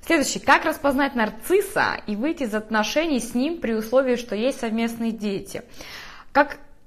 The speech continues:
какая разница, нарцисс или нет? Да? Здесь такой интересный вопрос, как распознать нарцисса и тогда выйти. А если это не ра-, не нарцисс, то есть я слышу в этом, а, вопросе, лично я, да, вот так услышала, может быть, если, а, сейчас меня читает,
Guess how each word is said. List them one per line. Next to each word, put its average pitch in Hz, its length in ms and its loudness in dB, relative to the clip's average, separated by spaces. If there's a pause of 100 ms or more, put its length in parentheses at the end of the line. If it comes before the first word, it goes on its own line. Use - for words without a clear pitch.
(240)
какая 294 480 4
разница, 226 520 2
нарцисс 202 460 -4
или 214 160 -2
нет? 196 240 0
Да? 202 160 4
Здесь 214 160 0
такой 254 280 2
интересный 240 360 -2
вопрос, 294 320 0
как 285 180 6
распознать 226 520 0
нарцисса 320 420 4
и 247 60 4
тогда 214 300 2
выйти. 214 360 -2
А - 100 -8
если 269 220 0
это 349 160 -2
не 370 140 2
ра-, 370 200 6
не 294 120 0
нарцисс, 240 760 -2 (460)
то 254 80 2
есть 247 180 -6
я 285 260 4
слышу 285 400 -4
в 220 80 0
этом, 247 400 0
а, 214 160 2
вопросе, 220 680 0 (100)
лично 233 320 -2
я, 208 180 4
да, 208 140 2
вот 285 80 0
так 214 160 -4
услышала, 285 380 -4
может 196 200 -4
быть, 196 140 -10
если, 190 360 -4 (400)
а, 170 440 0
сейчас 190 340 -4
меня 165 480 0
читает, 170 500 -2